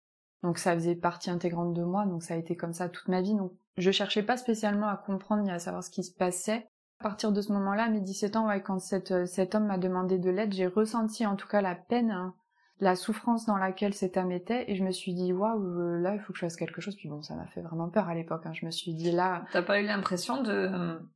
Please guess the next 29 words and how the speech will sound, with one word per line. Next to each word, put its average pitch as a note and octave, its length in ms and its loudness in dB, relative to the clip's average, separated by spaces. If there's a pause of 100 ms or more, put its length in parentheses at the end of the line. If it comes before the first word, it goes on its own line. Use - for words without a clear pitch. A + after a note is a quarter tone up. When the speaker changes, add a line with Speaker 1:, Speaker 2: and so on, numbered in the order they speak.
Speaker 2:
que G3 100 -4
tu F#3+ 200 0
étais F#3 180 4
en F3+ 80 4
train F#3+ 220 0
de F3 120 4
perdre F#3 560 2
la F3+ 140 4
raison, F#3 540 -2
de, F3+ 240 -6
que F3+ 140 0
tu F3+ 140 2
étais F3 140 4
en F3 80 2
train F#3+ 160 -2
de F3+ 80 4
devenir E3 520 0
folle ? A3+ 340 2 (140)
Enfin - 100 4
Speaker 1:
Euh, G#3+ 520 2
non, A3 260 2
franchement, A#3+ 380 0
à A#3+ 40 0
cette - 140 -4
époque-là, G#3 400 2
non. G#3+ 440 0 (200)
Pour G3 140 0
moi, A3 180 2
c'était F#3+ 440 -2